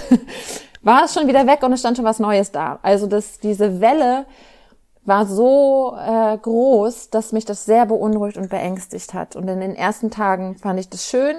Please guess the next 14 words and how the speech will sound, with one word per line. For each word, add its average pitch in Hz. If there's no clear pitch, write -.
und 208
dann 190
ist 196
es 196
aber, 180
ja, 185
in 180
ein, 185
äh, -
ungutes 196
Gefühl 190
übergegangen. 170
Und 196
ziemlich 240